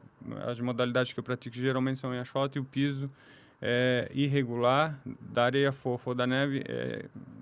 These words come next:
ele-, eles, eles trabalham outros, outro, outras fibras musculares. Então, a gente tem que fazer um, um trabalho, inclusive, complementar de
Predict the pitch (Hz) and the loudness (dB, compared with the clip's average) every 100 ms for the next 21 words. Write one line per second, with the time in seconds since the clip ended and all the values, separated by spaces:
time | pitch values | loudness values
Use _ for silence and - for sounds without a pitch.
0 | - - 127 131 135 135 135 131 - 131 | -16 -10 -6 -4 -2 -2 -4 -6 -4 -2
1 | 131 135 135 131 120 - - - - - | 0 2 2 0 -2 -8 -18 -20 -20 -20
2 | - 147 147 160 165 160 165 190 190 185 | 2 4 6 6 6 4 4 4 4 2
3 | 180 165 - 147 170 170 160 170 160 151 | 2 0 -4 -2 0 -2 -4 -2 0 0
4 | 170 160 - 160 135 143 131 139 135 139 | 2 0 2 0 2 0 0 -4 -4 -2
5 | 107 113 131 147 156 165 165 160 165 156 | -2 0 0 2 2 0 0 -2 0 2
6 | 147 156 156 139 _ _ _ _ _ _ | 2 2 0 -2 _ _ _ _ _ _
7 | - 127 139 135 139 156 147 143 143 135 | -2 0 4 6 8 6 4 2 0 2
8 | 151 147 135 127 123 139 156 156 - - | 0 4 4 4 4 4 4 0 -20 -20
9 | - - 113 127 139 143 | -16 -12 -2 4 4 2